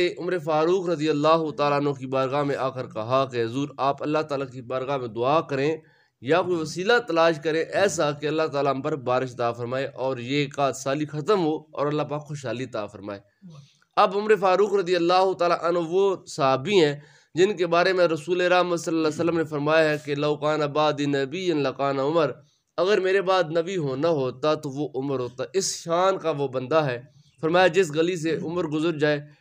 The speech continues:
پھر وہاں سے شیطان نہیں گزرا کرتا، شیطان اپنا راستہ تبدیل کر لیتا ہے جہاں سے عمر آ رہا ہو۔ اللہ نے حق اور سچ زبان جو ہے، زبان عمر پر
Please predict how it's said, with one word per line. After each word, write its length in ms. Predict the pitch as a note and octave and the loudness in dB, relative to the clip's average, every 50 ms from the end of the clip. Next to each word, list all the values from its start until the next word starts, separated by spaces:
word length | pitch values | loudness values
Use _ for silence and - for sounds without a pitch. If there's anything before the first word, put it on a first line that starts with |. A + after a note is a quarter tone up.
| _ _ | _ _
پھر 160 | - E3+ E3 | -6 -4 -4
وہاں 360 | D#3 C3 A#2+ A#2+ C3 C#3 D3+ | -4 -4 -4 -2 -2 -2 -2
سے 160 | - D3+ D#3 D3 | -2 -4 -6 -8
شیطان 520 | C#3+ - C#3 C3 B2+ A#2+ C#3+ D3 D3+ D#3 | -6 -4 -4 -4 -4 -4 -4 -2 -2 -2
نہیں 100 | E3+ F3 | -2 -4
گزرا 260 | C#3 C3 B2 B2 A#2+ | -4 -4 -4 -4 -4
کرتا، 360 | A#2 - A#2 A#2 - A2+ A2 G#2+ - _ _ _ _ _ - - | -6 -6 -8 -8 -8 -8 -10 -10 -12 _ _ _ _ _ -2 0
شیطان 640 | D#3+ D#3 D#3 D#3 E3 E3 F3 F#3 F#3+ G3 G3+ G3+ G3+ F3+ - _ _ - | 2 2 2 2 2 4 4 6 6 6 6 6 4 0 -6 _ _ -6
اپنا 280 | D#3+ D3+ E3+ F#3 F3 | -4 -2 0 2 2
راستہ 320 | D#3+ F3 G3 G3 F#3+ D3+ F3 | 4 6 4 4 4 2 -2
تبدیل 440 | D#3 D3 D3+ D3+ C#3 C#3 F3+ G3+ G3 | -4 -2 -4 -6 -4 -4 -4 -4 -4
کر 200 | C3+ D#3 D#3 D3+ | -2 -2 0 0
لیتا 240 | D3 D3 C#3+ D3+ | 0 0 0 0
ہے 100 | D3 D3 | 0 0
جہاں 380 | C#3+ C3 C#3 B2+ B2 C3 C#3+ D3+ | 0 0 0 0 2 2 0 0
سے 140 | D3 D3+ E3 | 0 -4 -6
عمر 240 | - D3 D#3 D#3 D3 | -6 -4 -4 -4 -4
آ 240 | - A2 A#2 A2+ | -4 -4 -4 -4
رہا 180 | A2 A2 A2 G#2+ | -4 -6 -6 -6
ہو۔ 120 | G2+ G2 - _ | -8 -10 -10 _
اللہ 260 | - D#3 E3+ F3+ F#3+ F#3+ | 0 4 4 6 6 6
نے 180 | F#3 F3+ E3 D#3 - - _ _ _ _ _ - | 4 2 2 -2 -6 -12 _ _ _ _ _ 2
حق 320 | C#3 F3+ G#3+ - - - - | 2 2 2 2 -2 -8 -6
اور 160 | - D3 D3 | -4 -2 -2
سچ 320 | C#3 D3 - E3 D#3+ D#3+ - | -2 -2 -2 -2 -2 -2 -6
زبان 520 | C3+ A#2 B2 B2 B2+ C3 C#3+ D3+ E3 E3 | -12 -12 -4 0 2 2 2 2 2 0
جو 140 | D3 D3 D3+ | 2 2 2
ہے، 100 | D3+ D3 | 2 0
زبان 340 | C#3 B2+ B2 B2+ C#3 C#3+ D#3 | -2 -2 -2 0 0 2 0
عمر 180 | D#3 D3 D#3 | 0 0 -2
پر 180 | D3 C#3+ D#3+ | -2 -2 -2